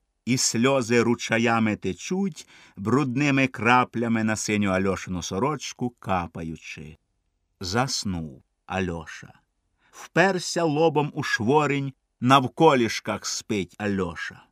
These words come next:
Торохтить віз, б'є лобом Альоша об шворінь. Дивишся й не знаєш, хто ж кого порішить, чи Альошин лоб шворня залізного розтрощить,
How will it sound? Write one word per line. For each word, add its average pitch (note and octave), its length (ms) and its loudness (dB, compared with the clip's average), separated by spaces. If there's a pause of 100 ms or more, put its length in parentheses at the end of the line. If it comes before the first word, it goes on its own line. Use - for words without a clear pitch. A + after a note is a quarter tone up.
(840)
Торохтить G3 720 0
віз, F#3+ 600 -4 (480)
б'є B2+ 420 0
лобом A#2+ 600 0
Альоша G#2+ 560 0
об F#2+ 240 -6
шворінь. G3 760 -4 (680)
Дивишся G#3+ 600 4
й E3+ 100 2
не D#3 140 0
знаєш, G#2 640 2
хто - 380 4
ж - 260 -6
кого E3+ 340 0
порішить, C3 840 -4 (200)
чи - 240 2
Альошин B2+ 760 2
лоб G#2+ 440 2 (340)
шворня F#3+ 800 0
залізного D#3+ 680 2
розтрощить, C#3+ 1000 0